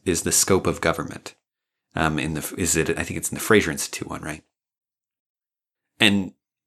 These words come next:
all of the countries that are doing really well in every other area are doing really badly in the scope of government. And partly that's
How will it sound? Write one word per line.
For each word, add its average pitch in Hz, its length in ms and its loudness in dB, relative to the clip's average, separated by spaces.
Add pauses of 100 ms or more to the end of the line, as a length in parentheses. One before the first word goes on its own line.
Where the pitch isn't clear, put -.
all 123 260 8
of 123 140 4
the 113 80 2
countries 117 560 4
that 95 100 -2
are 95 100 4
doing 101 300 2
really 98 420 6
well 82 460 4
in 85 240 -2
every 95 300 2
other 90 240 2
area 104 480 0 (1080)
are 92 120 4
doing 95 360 2
really 104 320 6
badly 85 720 0 (220)
in 85 120 -2
the 85 80 -2
scope - 300 2
of - 100 -12
government. - 400 -6 (1300)
And 113 180 4
partly 131 540 2
that's - 360 0